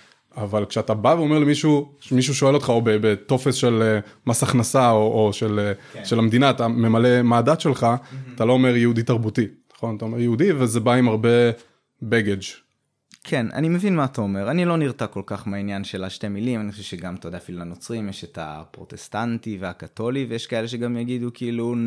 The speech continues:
Speaker 2: non-practicing, non-practicing Christian, למרות שזה באמת פחות, אה, פחות נפוץ מאשר אצלנו,
Speaker 1: רק
Speaker 2: העניין של
Speaker 1: שמה
Speaker 2: חילוני.
Speaker 1: ששם המחו-, מחבר בין כולם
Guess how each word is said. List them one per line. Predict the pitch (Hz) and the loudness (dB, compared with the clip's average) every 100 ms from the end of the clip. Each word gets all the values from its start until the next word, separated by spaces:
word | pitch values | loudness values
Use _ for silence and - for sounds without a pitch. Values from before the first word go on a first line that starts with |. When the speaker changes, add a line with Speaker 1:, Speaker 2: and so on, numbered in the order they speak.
| 120 | -2
Speaker 2:
non-practicing, | 135 135 135 110 101 - 104 - 98 95 95 - _ | 0 -2 -4 -6 -6 -10 -12 -8 -6 -4 -6 -10 _
non-practicing | 101 120 117 120 110 110 - 104 104 - | -8 -6 -4 -6 -6 -10 -8 -6 -6 -6
Christian, | 123 - | -8 -4
למרות | 131 110 107 | -4 -4 -6
שזה | 104 | -8
באמת | 95 98 107 - _ _ _ _ _ _ | -8 -8 -10 -14 _ _ _ _ _ _
פחות, | - - 123 110 - - - | -12 -6 -6 -6 -10 -20 -8
אה, | 107 104 95 92 87 87 78 - | -6 -4 -6 -6 -8 -10 -12 -16
פחות | - 117 113 | -14 -10 -8
נפוץ | 110 - 98 - | -8 -8 -10 -8
מאשר | 92 - 90 | -8 -8 -10
אצלנו, | - 117 101 | -8 -6 -6
Speaker 1:
רק | 92 | -2
Speaker 2:
העניין | 113 101 | -2 -2
של | 101 120 | -2 0
Speaker 1:
שמה | 120 | 2
Speaker 2:
חילוני. | 127 120 | 0 0
Speaker 1:
ששם | 101 127 | 2 4
המחו-, | 143 131 117 - 127 | 4 2 2 -4 -6
מחבר | 117 - 113 120 | -4 -4 0 2
בין | 123 120 | 2 0
כולם | 117 117 147 151 160 | 0 0 0 0 -2